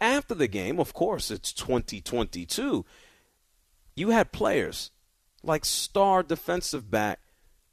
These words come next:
Sauce Gardner liking tweets criticizing Zach Wilson, saying that he needs to do better.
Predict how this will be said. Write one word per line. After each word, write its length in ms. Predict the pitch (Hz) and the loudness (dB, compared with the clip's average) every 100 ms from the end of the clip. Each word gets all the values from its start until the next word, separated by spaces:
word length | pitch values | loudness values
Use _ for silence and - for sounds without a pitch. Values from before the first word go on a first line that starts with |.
| _ _ _ - | _ _ _ -8
Sauce 480 | - 175 156 156 | -2 2 4 2
Gardner 560 | - 160 170 92 87 - _ _ _ _ _ _ _ _ - | 4 4 4 2 -6 -10 _ _ _ _ _ _ _ _ -6
liking 680 | 113 135 170 190 - 175 170 | -2 2 2 2 0 -2 -2
tweets 720 | - - 190 160 - - - _ - | -4 -6 -4 -4 -4 -6 -8 _ -16
criticizing 1000 | - 202 175 - 131 117 98 92 80 80 _ _ _ _ _ _ _ _ _ _ _ _ _ _ _ 107 | 0 2 2 2 2 0 0 -4 -10 -14 _ _ _ _ _ _ _ _ _ _ _ _ _ _ _ -4
Zach 380 | 101 123 120 | 0 2 0
Wilson, 420 | 120 123 101 82 - _ _ _ _ _ _ _ _ - | 2 0 0 -6 -12 _ _ _ _ _ _ _ _ -8
saying 360 | - 139 131 | 0 0 2
that 160 | 127 120 | 2 2
he 100 | 120 | 0
needs 320 | 127 135 - | 0 0 -2
to 140 | - | -6
do 180 | 113 123 | -4 -4
better. 480 | 117 123 107 82 - | 2 2 2 -2 -10